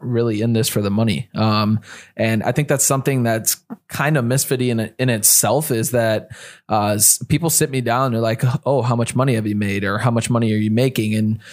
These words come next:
uh, if I give them a rough estimate, they're freaking out because they all think we're just raking in cash and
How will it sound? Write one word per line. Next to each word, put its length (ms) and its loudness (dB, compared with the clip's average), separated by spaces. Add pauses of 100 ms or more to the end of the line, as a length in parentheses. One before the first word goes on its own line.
(200)
uh, 180 0
if 120 -2
I 80 2
give 260 -2
them 280 0
a 280 0
rough 340 -2
estimate, 560 0
they're 420 0
freaking 440 -2
out 180 0
because 500 -2
they 360 0 (140)
all 200 2
think 360 -2 (160)
we're 340 0
just 300 -2 (260)
raking 800 -2
in 200 2
cash 540 -2
and 540 0